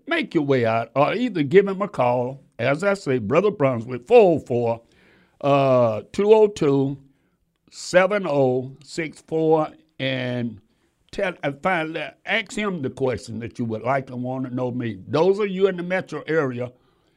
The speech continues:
only. Amen. The rest of you in Louisiana, Mississippi, whatever, just I thank God for you. Trust me, I'll be there. I'll be,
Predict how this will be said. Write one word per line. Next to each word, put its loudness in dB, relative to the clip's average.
only. 4
Amen. -2
The -6
rest -4
of -6
you -4
in -6
Louisiana, -2
Mississippi, -10
whatever, -6
just -2
I 0
thank -6
God -4
for 0
you. -8
Trust 0
me, -10
I'll -4
be -6
there. -4
I'll 0
be, -2